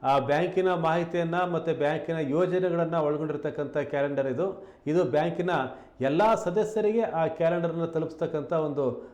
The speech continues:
ಕಾರ್ಯವನ್ನು ಬ್ಯಾಂಕ್ನಿಂದ ಮಾಡಲಾಗುತ್ತೆ. ಜೊತೆಗೆ ಒಂದು, ಒಂದು ಡೈರಿಯನ್ನು ಸಹ, ಒಂದು ಟೇಬಲ್ ಕ್ಯಾಲೆಂಡರ್,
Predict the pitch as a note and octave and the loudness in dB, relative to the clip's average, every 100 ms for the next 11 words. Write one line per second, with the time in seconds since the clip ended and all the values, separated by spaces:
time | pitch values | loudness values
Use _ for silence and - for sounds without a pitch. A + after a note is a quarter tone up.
0 | - D3 D3+ E3+ D#3 G3 F3+ C#3+ D3 D3+ | -6 0 2 4 2 0 0 0 -2 -4
1 | D3+ D#3 C#3+ C3+ C#3 C#3 B2+ B2 F#3 F3+ | -4 0 0 0 -2 -2 -4 -4 -6 -6
2 | F3 A3 A3+ G#3 G#3 F#3+ - - - _ | -4 -4 -2 -2 -2 -4 -6 -14 -20 _
3 | _ _ _ _ _ _ _ - - _ | _ _ _ _ _ _ _ -20 -20 _
4 | E3 F#3+ F#3 F3+ E3+ E3 D#3+ E3 G3+ G#3+ | -2 0 2 4 4 2 2 2 4 4
5 | G#3+ G3+ E3 C#3+ D#3 D3+ D3 C#3 F3 G3 | 2 -2 -2 -4 -2 0 0 0 0 2
6 | A#3 - G3 E3+ A2 | 0 2 0 0 -4